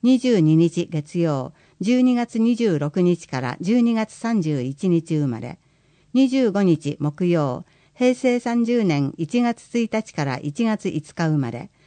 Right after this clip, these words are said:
三十一日水曜、一月六日から一月十日生まれ。十ヶ月時、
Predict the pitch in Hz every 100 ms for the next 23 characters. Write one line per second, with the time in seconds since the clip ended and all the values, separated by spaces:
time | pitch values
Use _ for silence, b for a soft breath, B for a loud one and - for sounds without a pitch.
0 | b b - 262 254 220 165 143 143 208
1 | 190 185 175 185 175 170 151 127 - b
2 | b 170 254 247 240 233 220 220 208 185
3 | 180 170 170 156 240 226 - - 190 180
4 | 175 156 131 113 117 - _ _ _ _
5 | _ _ _ _ _ _ _ _ _ _
6 | _ _ _ _ 180 185 185 - 277 254
7 | 240 185 143